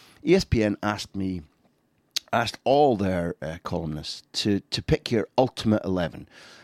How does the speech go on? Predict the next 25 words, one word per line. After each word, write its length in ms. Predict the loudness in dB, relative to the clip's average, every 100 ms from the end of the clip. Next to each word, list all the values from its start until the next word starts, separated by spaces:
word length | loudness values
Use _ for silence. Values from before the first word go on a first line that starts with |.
| -10 -2
And, 180 | -2 2
and 120 | 2
therefore 320 | 2 2 0
the, 140 | 2 0 -4
the 80 |
concept 540 | -4 0 2 0 -4 -4
was, 380 | -2 -2 -4 -10 _ -20 -20 _ _
if 180 | -8 -6
you 80 | -4
got 240 | -4 -4
to 80 | -14
pick 440 | -12 -14 -14 -20 _ _ _ _ -4
any 240 | 2 2
players 540 | 0 -4 -4 -6 -14 _ -16
from 200 | -8 -4
European 600 | 2 4 2 -2 -8 -6
footballer, 500 | -10 -12 -14 -14 -18 _ _ _ _
from 200 | -2 -2
f-, 140 | -2 -14 2
European 400 | 4 4 2 -4
football, 380 | -8 -10 -14 -16 _ -20 _ _ 2
who 100 | 2
could 180 | 0 -2
go 240 | 2 4
out 300 | 4 -2 -16